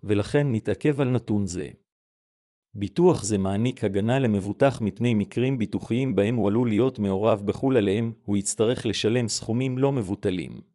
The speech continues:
ביטוח נסיעות יכלול ביטוח לכיסוי ההוצאות הרפואיות האפשריות,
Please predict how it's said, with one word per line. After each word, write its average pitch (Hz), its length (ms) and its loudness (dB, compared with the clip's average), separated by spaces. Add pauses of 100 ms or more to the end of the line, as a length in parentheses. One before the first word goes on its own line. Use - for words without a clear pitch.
(880)
ביטוח 117 500 2
נסיעות 107 480 0
יכלול 120 360 2
ביטוח 123 440 0
לכיסוי 113 440 0
ההוצאות 110 440 2
הרפואיות 107 540 0
האפשריות, 92 760 -2